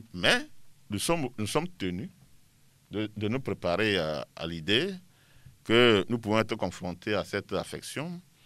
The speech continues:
sur une période relativement longue. Et cela, euh, nous appelle, euh, à,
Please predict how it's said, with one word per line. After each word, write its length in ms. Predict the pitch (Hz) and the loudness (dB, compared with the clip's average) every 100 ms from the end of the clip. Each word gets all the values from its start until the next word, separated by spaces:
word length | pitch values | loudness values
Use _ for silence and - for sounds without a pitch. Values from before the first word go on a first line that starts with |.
| - - _ - | -20 -20 _ -10
sur 180 | - 117 | -2 -2
une 80 | |
période 360 | 123 98 101 110 | 0 2 2 0
relativement 500 | 101 87 85 101 131 | -2 -4 -6 -6 -4
longue. 300 | 131 101 78 - _ - - _ - | -4 -4 -8 -14 _ -20 -20 _ -6
Et 140 | 110 | -4
cela, 460 | - 92 107 92 - - - - - | 0 4 6 4 0 -12 -20 -20 -10
euh, 440 | 82 87 82 80 78 | -4 -2 0 -2 -2
nous 200 | 101 107 | -2 -2
appelle, 380 | 92 90 123 123 | -2 -2 -2 0
euh, 260 | 90 78 73 - _ - - _ - | -4 -6 -10 -16 _ -20 -20 _ 0
à, 560 | 98 107 107 85 76 | 4 6 6 2 -2